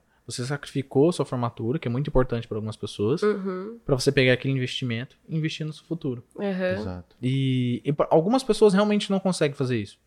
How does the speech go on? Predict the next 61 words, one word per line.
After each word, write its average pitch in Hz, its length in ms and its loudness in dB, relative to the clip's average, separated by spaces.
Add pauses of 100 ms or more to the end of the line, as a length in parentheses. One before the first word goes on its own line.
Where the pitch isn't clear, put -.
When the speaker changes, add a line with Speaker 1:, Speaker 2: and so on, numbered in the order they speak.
(120)
Speaker 2:
É. 190 340 0
Speaker 1:
E 240 40 12
pra - 120 2
ser 220 140 -2
sincero, 165 300 0
tudo 170 180 -4
bem. 135 240 -4 (320)
Speaker 2:
Uhum, 233 160 4
Speaker 1:
Só 247 100 6
que 135 120 0
Speaker 2:
tudo - 120 4
Speaker 1:
você - 120 2
Speaker 2:
bem. 175 80 4
Speaker 1:
não 190 100 2
pode 180 580 0
reclamar 160 460 0
do - 60 -8
sucesso 156 280 2
do 160 220 2
Speaker 2:
É. 139 100 6
Speaker 1:
outro 165 240 2
por 202 160 4
ter 190 120 2
conseguido. 180 520 -2 (140)
Speaker 2:
É 247 100 6
porque 302 280 0
era 349 160 6
uma 370 120 0
coisa, 240 240 0
ou, 440 320 6
ou 359 480 2 (880)
Speaker 3:
Tem 165 80 -4
que - 80 -10
fazer 160 200 -2
isso 151 100 -8
com - 80 -6
Speaker 2:
tem, 392 140 6
Speaker 3:
ele. 330 80 -2
Speaker 2:
tem 403 140 2
que 415 80 -2
fazer, 339 420 4
tipo, 247 360 0
Speaker 1:
É. 208 280 4
Speaker 2:
é, - 120 2
eu 262 80 6
não 330 120 6
ia 392 160 6
ter 240 300 4
condição 208 500 0
de 185 100 -6
fazer 196 220 0
as 190 120 -2
duas 202 260 0
coisas, 170 460 -2
en-, 170 140 -12 (100)
entende? 190 480 2
Às 254 200 6
vezes 311 240 4
até 311 420 4 (240)
se - 120 0
eu, 247 120 4